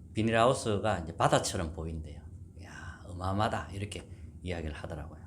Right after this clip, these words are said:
어, 이 참외는 혼자 못 자랍니다. 항상 호박하고 접붙여야 참외가 잘 자라고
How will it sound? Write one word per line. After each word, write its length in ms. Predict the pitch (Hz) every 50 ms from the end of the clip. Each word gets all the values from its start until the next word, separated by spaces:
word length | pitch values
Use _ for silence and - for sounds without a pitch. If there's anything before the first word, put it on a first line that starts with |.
| - - - - - - - - - - - - - - - - - - - - - - - - - - - - - - - - - - - - - - - - - - - - - - - - - -
어, 460 | 98 95 95 95 95 95 95 95 92 92 - - - - - - - - - - -
이 220 | - 156 160 160
참외는 880 | 160 - - - 175 175 180 180 180 180 160 113 120 120 101 78 76 - - - - - - - - - - - -
혼자 280 | - 208 240 233 202 131
못 180 | 95 - 98
자랍니다. 540 | - - 131 127 117 90 78 71 - - - - - - - - - - - - - - - - - - -
항상 720 | - - 196 208 208 202 175 196 202 202 202 - - - - - - - - - - - -
호박하고 500 | 156 143 156 147 131 120 101 95 87 -
접붙여야 720 | - 98 - - 165 - - 90 80 90 98 85 78 - - - - - - - - -
참외가 540 | - - - 101 101 95 82 82 78 78 - - - - - -
잘 260 | - - - 82 87
자라고 640 | 85 104 107 104 95 85 76 76 78 90 95 - -